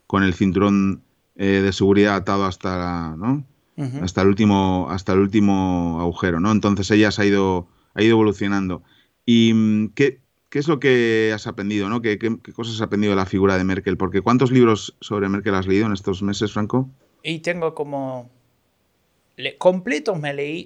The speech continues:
Speaker 2: debo ser sincero, ¿eh? Completos leí cuatro libros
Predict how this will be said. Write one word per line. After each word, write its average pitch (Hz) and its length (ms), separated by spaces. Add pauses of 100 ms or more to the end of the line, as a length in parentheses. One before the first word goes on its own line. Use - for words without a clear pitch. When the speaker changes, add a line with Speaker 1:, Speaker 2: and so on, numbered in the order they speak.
(160)
Speaker 2:
debo 160 240
ser 147 280
sincero, 127 560
¿eh? 185 120
Completos 185 500
leí 156 160
cuatro 156 380
libros 214 600